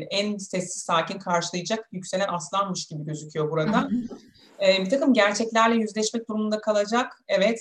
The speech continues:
Speaker 1: ama daha çok ailevi konularla ilgili yüzleşmek durumunda kalacak. Orada bir çaba var arka planda yönetmeye çalıştığı Mars. Onun on ikinci evinden geçiyor şu anda. E,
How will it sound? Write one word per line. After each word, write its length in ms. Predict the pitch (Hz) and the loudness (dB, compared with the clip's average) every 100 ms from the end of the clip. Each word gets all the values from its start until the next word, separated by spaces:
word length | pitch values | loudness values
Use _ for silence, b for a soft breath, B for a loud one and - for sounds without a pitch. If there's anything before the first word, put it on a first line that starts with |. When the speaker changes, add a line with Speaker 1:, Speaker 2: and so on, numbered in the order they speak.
| - | -4
Speaker 1:
ama 200 | 190 196 | -2 0
daha 200 | 196 208 | 0 -2
çok 180 | 233 226 | -4 -4
ailevi 560 | 170 170 175 180 196 214 | 0 0 0 -4 -6 -6
konularla 600 | 170 156 151 147 151 - | -6 -2 -2 -2 -4 -6
ilgili 320 | 175 156 151 151 | -8 -8 -8 -8
yüzleşmek 600 | 156 156 160 160 151 - | -8 -6 -6 -6 -10 -8
durumunda 300 | 156 156 156 | -4 -4 -4
kalacak. 360 | 160 156 214 | -8 -6 -4
Orada 240 | 202 190 202 | -2 -2 -4
bir 40 | |
çaba 260 | - - 294 | -4 0 2
var 180 | 285 - | 2 0
arka 220 | 156 156 - | -4 -6 -8
planda 320 | 160 156 151 | -4 -2 -2
yönetmeye 500 | 151 156 - 156 151 | -2 -4 -6 -6 -6
çalıştığı 380 | 160 156 - 160 | -8 -10 -8 -6
Mars. 280 | 160 170 | -6 -6
Onun 200 | 175 165 | -8 -8
on 120 | 165 165 | -8 -10
ikinci 320 | - 180 175 | -8 -6 -6
evinden 400 | 170 180 214 214 | -6 -4 -2 -2
geçiyor 300 | 175 175 170 | -6 -6 -6
şu 160 | - | -4
anda. 400 | 165 165 185 262 262 b b b b b - 202 | -4 -2 0 -2 -2 b b b b b -2 6
E, 280 | 202 202 | 6 6